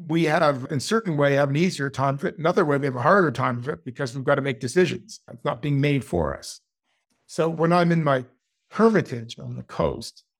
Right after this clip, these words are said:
it's relatively easy. I divide the day between desk work and manual work because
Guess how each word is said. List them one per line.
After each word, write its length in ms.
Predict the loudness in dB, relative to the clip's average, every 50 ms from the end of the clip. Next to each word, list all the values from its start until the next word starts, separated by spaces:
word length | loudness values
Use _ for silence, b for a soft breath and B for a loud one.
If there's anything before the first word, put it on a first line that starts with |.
| _ _ _ _ _ _ _ _ _ _
it's 200 | -14 -12 -10 -8
relatively 680 | -4 2 2 4 4 4 2 0 -4 -4 -4 -4 -8 -8
easy. 400 | -8 -8 -8 -10 -12 -16 _ _ -6
I 100 | -6 -4
divide 440 | -2 -2 0 2 4 4 4 2 0
the 80 | -2
day 280 | -2 0 0 0 0 0
between 380 | -4 -6 -6 -8 -8 -8 -8 -2
desk 360 | 0 0 0 0 -2 -6 -4
work 300 | -2 -2 -2 -2 -2 -2
and 120 | -2 0
manual 420 | 2 2 2 2 0 0 -2 -4 -6
work 320 | -6 -10 -10 -12 -16 -18 _
because 440 | -12 -12 -12 -10 -10 -10 -10 -10 -16